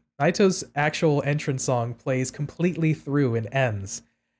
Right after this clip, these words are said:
And then it begins again, so Naito, who's pretty much three quarters down the ramp, goes all the way <laughs> back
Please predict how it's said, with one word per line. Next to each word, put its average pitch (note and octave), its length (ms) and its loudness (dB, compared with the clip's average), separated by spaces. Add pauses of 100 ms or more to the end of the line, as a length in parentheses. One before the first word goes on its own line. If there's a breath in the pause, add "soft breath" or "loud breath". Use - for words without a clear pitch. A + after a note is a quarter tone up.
(120)
And C3+ 140 2
then G#3 140 6
it A#3+ 100 0
begins A3 380 2
again, C3+ 420 2
so C#3 160 -2
Naito, C#3+ 680 2
who's C3+ 280 0
pretty F3 260 -2
much D#3 240 0
three D3+ 180 0
quarters D3 440 0
down C3 240 -2
the C3 100 -4
ramp, B2 460 -2
goes C3+ 280 0
all D3 260 2
the E3 100 0
way D#3+ 140 4
<laughs> - 20 0
back F3+ 440 -2